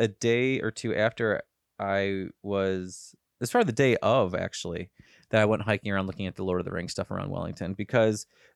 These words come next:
I think that's what the three dashes meant. 'Cause then I wrote, "Jesus, I feel like I'm finishing up Wellington.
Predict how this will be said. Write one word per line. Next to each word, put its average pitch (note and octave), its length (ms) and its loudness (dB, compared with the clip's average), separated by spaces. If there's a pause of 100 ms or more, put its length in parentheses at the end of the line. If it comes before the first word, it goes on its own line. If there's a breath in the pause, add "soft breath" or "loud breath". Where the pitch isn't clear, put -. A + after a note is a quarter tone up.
I - 60 0
think G3 160 2
that's G3 180 2
what C3+ 140 4
the A#2 80 0
three A2 400 0
dashes G#2 480 2
meant. E2+ 280 -6
'Cause G#2+ 100 -10
then B2 100 2
I B2 40 2
wrote, A#2 300 2 (220)
"Jesus, C#3 360 -2
I A2 60 0
feel C3+ 200 -6
like D#3 200 -4
I'm G#2 280 0
finishing B2+ 560 -4
up G#2+ 180 -2
Wellington. A2 640 -2